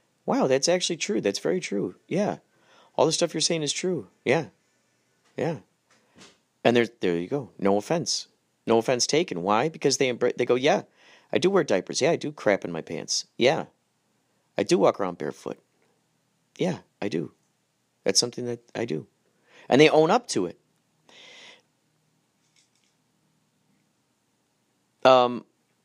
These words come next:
now they're like, "Yeah." Now what they've done is they've taken that power away from those who go,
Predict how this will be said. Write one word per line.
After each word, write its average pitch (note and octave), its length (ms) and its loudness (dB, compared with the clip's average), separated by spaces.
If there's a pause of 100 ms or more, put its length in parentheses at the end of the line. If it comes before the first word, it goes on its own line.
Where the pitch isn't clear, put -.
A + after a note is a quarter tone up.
(1900)
now C3 160 6
they're C#3+ 100 6
like, D3 140 2
"Yeah." G3+ 260 -2 (380)
Now C#3 140 0
what B2+ 140 -2
they've A2+ 140 0
done D#3+ 160 0
is E3+ 100 -2
they've B2 160 -2
taken B2 280 -2
that B2 160 -2
power B2+ 240 2
away G2 200 0
from - 180 -8
those G2+ 200 0
who G2 160 -6 (100)
go, G2+ 220 -2